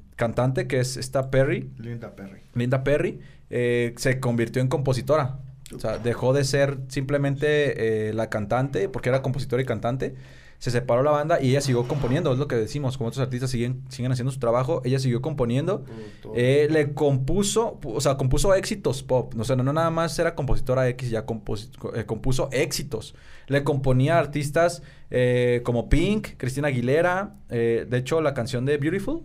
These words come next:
Speaker 1: de Cristina Aguilera, es de ella, es, es de, de, de Linda Perry, a Gwen Stefani, a Courtney,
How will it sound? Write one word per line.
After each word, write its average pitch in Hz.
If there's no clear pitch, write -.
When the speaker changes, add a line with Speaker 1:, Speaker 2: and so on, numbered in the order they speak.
Speaker 1:
de 113
Cristina -
Aguilera, 139
es 110
de 123
ella, 147
es, 107
es 104
de, 104
de, 104
de 104
Linda 117
Perry, 131
a 131
Gwen 135
Stefani, 175
a 127
Courtney, 127